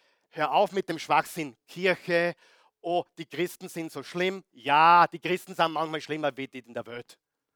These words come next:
Kommen Leute mit, du, ich gehe in keine Kirche, keine Gemeinde mehr, sind nur Heuchler dort. Sag ich, kein Problem, für einen weiteren Heuchler haben wir noch Platz.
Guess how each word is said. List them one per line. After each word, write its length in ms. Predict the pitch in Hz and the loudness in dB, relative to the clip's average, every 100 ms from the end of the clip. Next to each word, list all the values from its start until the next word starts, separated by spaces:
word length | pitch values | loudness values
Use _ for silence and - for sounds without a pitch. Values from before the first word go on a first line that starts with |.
| _ _ _ _ _ _ | _ _ _ _ _ _
Kommen 220 | 170 165 | -2 2
Leute 180 | 165 175 | 2 2
mit, 160 | 175 | -4
du, 120 | 185 190 | 0 0
ich 120 | 175 | 2
gehe 200 | 170 190 | 0 0
in 120 | 185 | 0
keine 240 | 170 170 | 0 0
Kirche, 400 | 165 170 185 185 | -4 -2 0 0
keine 220 | 175 165 160 | -2 -4 -4
Gemeinde 340 | 165 175 175 | -2 -2 0
mehr, 80 | 170 | -2
sind 160 | 165 | -4
nur 160 | 175 151 | -6 0
Heuchler 320 | 160 175 170 | 2 2 -2
dort. 320 | 156 160 160 _ _ | 0 2 0 _ _
Sag 140 | 151 | -4
ich, 120 | 151 | -4
kein 160 | - 151 | -2 -4
Problem, 380 | 143 139 147 147 _ _ | -2 -4 -4 -6 _ _
für 140 | 165 | -8
einen 200 | 139 135 | -6 -2
weiteren 320 | 123 131 139 | -2 -2 -4
Heuchler 220 | 135 131 | -6 -6
haben 120 | 131 127 | -6 -6
wir 40 | |
noch 140 | 120 | -10
Platz. 440 | - 101 - - | -12 -14 -14 -20